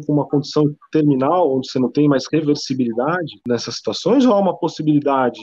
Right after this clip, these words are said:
E essa é uma grande discussão pra gente pensar. Acho que a Ana contou do testemunho, fez aí o relato dela, eu falei do meu, e, e, e a Luciana, como psicóloga também atendendo pacientes, assim, é possível a gente ajudar essas pessoas a experimentarem a, a, a morte, o suicídio de alguma outra forma? O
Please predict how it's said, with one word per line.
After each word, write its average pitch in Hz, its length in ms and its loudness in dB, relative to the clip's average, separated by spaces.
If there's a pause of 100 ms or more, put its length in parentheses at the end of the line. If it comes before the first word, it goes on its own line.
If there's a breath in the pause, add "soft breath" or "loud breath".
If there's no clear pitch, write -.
E 131 100 -4
essa 143 240 -4
é - 20 0
uma 160 140 0
grande 156 240 2
discussão 147 420 -12
pra 135 120 -16
gente 143 200 -10
pensar. 143 360 -12 (160)
Acho - 120 -12
que 147 60 -2
a 135 60 2
Ana 151 120 2
contou 147 340 0
do 135 80 -16
testemunho, 135 520 -4
fez 147 180 2
aí 123 200 2
o 143 100 -4
relato 127 380 -2
dela, 135 300 4
eu 127 80 0
falei 131 200 0
do 123 100 0
meu, 143 300 6
e, 143 380 4
e, 135 40 2 (640 loud breath)
e 143 80 4
a - 20 4
Luciana, 147 520 2
como 147 180 0
psicóloga 143 500 -2
também 135 300 0
atendendo 139 480 0
pacientes, 135 500 -2
assim, 143 240 -4 (160)
é 151 80 -6
possível 175 360 -4
a 160 40 2
gente 151 200 0
ajudar 127 280 0
essas 151 220 -6
pessoas 143 440 0
a 143 40 0
experimentarem 135 760 0
a, 127 100 -2
a, 120 240 -8 (420 loud breath)
a 131 100 -2
morte, 143 420 0
o - 20 -12
suicídio 139 440 -10
de 131 60 -8
alguma 135 220 -4
outra 151 220 -2
forma? 139 440 -2
O - 40 -20